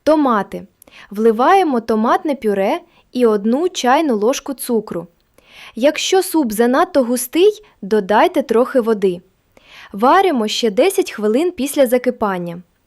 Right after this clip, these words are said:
Подача. Розливаємо по тарілках,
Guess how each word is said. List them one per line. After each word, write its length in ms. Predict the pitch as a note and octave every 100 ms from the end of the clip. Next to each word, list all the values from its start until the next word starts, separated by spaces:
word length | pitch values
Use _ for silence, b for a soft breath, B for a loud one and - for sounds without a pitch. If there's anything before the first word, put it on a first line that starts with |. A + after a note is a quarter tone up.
| _ _ _ b b b -
Подача. 680 | C#4 C4+ A3 F#3+ - - - _ b b
Розливаємо 800 | A3+ B3+ A#3 C4 B3 F4 F#4+ D4+
по 140 | B3+
тарілках, 680 | B3 B3+ A#3 G#3+ - F3+ -